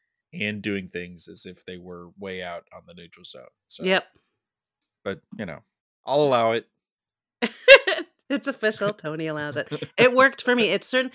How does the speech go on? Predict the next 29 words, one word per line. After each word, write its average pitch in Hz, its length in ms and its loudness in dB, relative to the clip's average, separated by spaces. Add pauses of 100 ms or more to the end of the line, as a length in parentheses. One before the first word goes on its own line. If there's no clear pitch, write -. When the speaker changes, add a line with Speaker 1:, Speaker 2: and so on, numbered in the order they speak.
(100)
Speaker 2:
when 196 180 -2
that 233 180 2
stuff 269 300 -4 (140)
takes 220 280 -2
me 185 200 -4 (100)
out 180 240 2
of 202 200 -2
the 165 100 -4
story, 233 800 -8
that's 156 400 -4
when 180 160 -6
I 175 100 -4
don't 165 220 -8
like 170 260 -8
it. 247 200 -8
And 156 180 -4
this 147 160 -8
did 151 180 -10
not 147 240 -10
take 139 240 -14
me 131 160 -12
out - 140 -14
of - 80 -20
the - 80 -16
story. - 400 -18 (400)
Speaker 1:
What 143 160 2
this 143 180 -2
does 185 400 4
is 95 540 -4